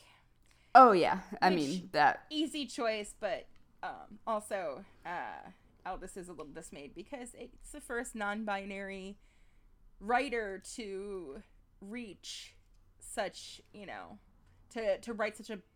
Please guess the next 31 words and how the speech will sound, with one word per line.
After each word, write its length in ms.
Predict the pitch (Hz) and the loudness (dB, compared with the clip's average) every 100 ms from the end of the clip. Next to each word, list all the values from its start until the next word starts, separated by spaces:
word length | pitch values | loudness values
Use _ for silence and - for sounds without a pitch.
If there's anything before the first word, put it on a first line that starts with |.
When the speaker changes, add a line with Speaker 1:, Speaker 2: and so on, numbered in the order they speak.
| - - - | -12 -10 -12
Speaker 2:
a 80 | |
popular 480 | 202 214 196 220 208 | -4 -2 -2 -4 -8
book 240 | 190 156 - | -6 -6 -6
and 140 | 135 | -12
have 180 | 180 147 | -12 -14
it 80 | - | -12
turned 200 | 214 208 | -10 -10
into 220 | 208 214 | -8 -4
a, 180 | 220 214 - - - - | -2 -2 -6 -20 -20 -12
you 120 | 226 | -6
know, 160 | 214 196 | -2 -2
a 120 | 208 | 0
movie 580 | 214 226 240 202 202 202 | 0 0 0 -2 -4 -4
by, 440 | 190 180 165 147 82 | -4 -2 -2 -2 -6
you 140 | 226 | -8
know, 140 | 202 175 | -6 -6
and 140 | 190 | -6
then 300 | 185 151 135 180 - | -10 -12 -14 -18 -12
to 100 | 233 | -8
not 440 | 214 180 160 151 - 208 | -6 -4 -4 -6 -8 -10
be 140 | 214 | -10
able 140 | 180 190 | -10 -12
to 140 | 196 | -18
truly 340 | - 202 180 190 | -16 -14 -12 -12
fully 260 | 165 113 | -12 -12
celebrate 540 | 175 - 127 220 117 - | -12 -12 -12 -14 -16 -16
it. 80 | - | -20
It's 140 | - | -18
a 40 | |
little 220 | 302 254 208 | -12 -12 -12
sad. 420 | - 113 78 | -12 -12 -14